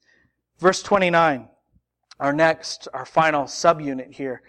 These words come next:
"When all the people heard this, and the tax collectors too, they declared God just,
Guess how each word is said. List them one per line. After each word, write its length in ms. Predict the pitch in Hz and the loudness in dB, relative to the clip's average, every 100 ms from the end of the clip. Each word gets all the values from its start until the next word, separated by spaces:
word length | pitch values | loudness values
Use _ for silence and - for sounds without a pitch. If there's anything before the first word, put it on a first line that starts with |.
| _ - - | _ -20 -4
"When 200 | 180 202 | 0 2
all 260 | 202 226 277 | 4 4 2
the 100 | 262 | 0
people 360 | 240 226 185 | 0 2 2
heard 260 | 180 214 190 | 4 0 2
this, 240 | 226 226 | 0 0
and 100 | 185 | -6
the 40 | 165 | -6
tax 380 | - 202 - | 0 0 0
collectors 500 | - 202 202 196 170 | -2 0 0 -2 -4
too, 320 | - 220 220 196 | -2 0 0 2
they 220 | 160 233 | 2 0
declared 680 | 202 185 - 214 226 202 170 | 0 -4 0 2 2 0 2
God 400 | 196 196 160 139 | 2 2 0 -4
just, 640 | 160 180 143 - - - | 2 2 2 -4 -10 -14